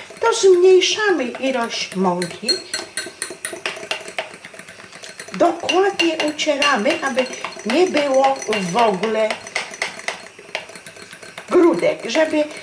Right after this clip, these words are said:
po prostu te ciasto było o jednolitej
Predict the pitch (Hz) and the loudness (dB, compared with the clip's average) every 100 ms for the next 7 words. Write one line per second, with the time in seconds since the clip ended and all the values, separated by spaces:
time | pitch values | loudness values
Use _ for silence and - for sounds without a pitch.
0 | - - 403 403 339 339 339 330 311 320 | -12 -4 -2 0 2 2 2 -2 0 -2
1 | 320 247 240 - - 247 240 - - - | -2 -6 -4 -4 -4 -6 -10 -12 -12 -12
2 | - - - - 185 254 208 208 196 202 | -12 -18 -20 -12 -2 0 2 2 4 4
3 | 196 196 233 359 285 285 240 226 - 196 | 4 2 0 0 0 -4 -4 -6 -6 -2
4 | 202 | -2